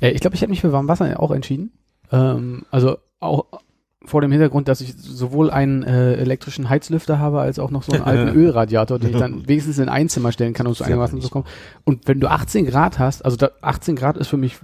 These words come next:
Speaker 1: viele Winter in Berlin default gewesen. Da, da, da konnte ich eigentlich
Speaker 3: Ja.
Speaker 1: ganz gut mit leben. Das war jetzt hier, als es, äh, die erste richtige Kältewelle war,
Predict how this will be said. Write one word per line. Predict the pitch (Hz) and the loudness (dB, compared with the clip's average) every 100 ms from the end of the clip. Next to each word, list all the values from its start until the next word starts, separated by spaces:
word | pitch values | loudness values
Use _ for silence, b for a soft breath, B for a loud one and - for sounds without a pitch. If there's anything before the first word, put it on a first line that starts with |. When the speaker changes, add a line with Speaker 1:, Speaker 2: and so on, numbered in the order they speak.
| 143 | -14
Speaker 1:
viele | - 185 185 131 | -2 2 4 4
Winter | 131 156 139 | 0 0 -2
in | 127 | -2
Berlin | 123 123 127 120 | 0 0 -2 -2
default | 120 - 123 123 | -2 2 2 0
gewesen. | 113 110 | -2 -2
Da, | 107 | -2
da, | 120 - - | -4 -4 -2
da | 120 | 0
konnte | 151 139 | 0 0
ich | |
eigentlich | - | 0
Speaker 3:
Ja. | 147 | 0
Speaker 1:
ganz | 147 - | 0 -2
gut | 147 | -2
mit | 139 | 0
leben. | 135 135 110 - b b b | 2 0 -2 -10 b b b
Das | - 113 | -6 0
war | 131 | 2
jetzt | 127 - | 2 2
hier, | 139 135 | 2 2
als | 127 - | 0 -4
es, | 123 - | -6 -6
äh, | 123 123 135 - - | -2 -2 -2 -8 -10
die | 127 | -6
erste | 127 - 143 | -4 -4 -6
richtige | - 175 | -4 -4
Kältewelle | 147 151 156 151 151 147 | 0 2 2 2 2 2
war, | 151 | 2